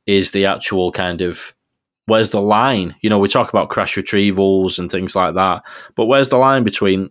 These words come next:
like, a government crash retrieval program, a military crash retrieval program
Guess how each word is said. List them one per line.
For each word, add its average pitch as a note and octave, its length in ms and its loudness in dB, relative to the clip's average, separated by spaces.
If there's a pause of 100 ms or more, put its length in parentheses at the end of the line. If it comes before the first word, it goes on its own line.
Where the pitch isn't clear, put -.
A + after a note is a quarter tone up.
like, F#2 200 -2
a G2+ 60 -2
government F#2+ 580 -2
crash - 240 -6
retrieval F#2 640 -2 (100)
program, F#2 480 0
a F2 60 -4
military F#2+ 580 -2 (180)
crash - 220 -4
retrieval G2 380 -2
program F#2 560 0